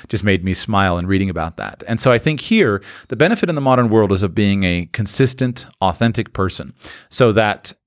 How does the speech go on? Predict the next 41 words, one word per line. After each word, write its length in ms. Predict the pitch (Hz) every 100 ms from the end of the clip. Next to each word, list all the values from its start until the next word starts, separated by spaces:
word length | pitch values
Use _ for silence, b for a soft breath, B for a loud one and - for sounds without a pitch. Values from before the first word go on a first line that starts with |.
| _
if 380 | 135 135 - -
your 340 | 110 113 104 92
public 580 | _ - 110 117 113
or 140 | 101 -
if 140 | - -
your 100 | 107
private 540 | - 104 117 117 - -
messages 800 | 107 123 127 110 117 113 110 95
or 40 |
your 140 | 85
private 380 | 82 113 110 110
conversations 640 | 120 107 101 107 107 113 98
are 40 |
revealed 340 | 98 101 104 98
in 100 | 90
public, 380 | 110 104 107 B B B B
the 80 | -
goal 320 | 117 127 143
I 40 | 131
think 300 | 127 127 127
that 280 | 107 98 _ _
is 160 | 113 95
an 60 |
appropriate 460 | 98 - 127 123 101
goal 180 | 113 104
to 80 |
have 320 | 92 - 131 104
is 80 |
to 100 | -
be 380 | 113 117 123 135 B B B
a 80 | 123
truly 460 | 110 - 113 120 123
authentic 500 | 101 92 87 101 -
person 400 | 123 117 - -
so 120 | 117
that 100 | 101
there 100 | 113
would 140 | 107
be 100 | 98
no 240 | 101 104 113
surprises. 800 | - 113 - 90 87 82 -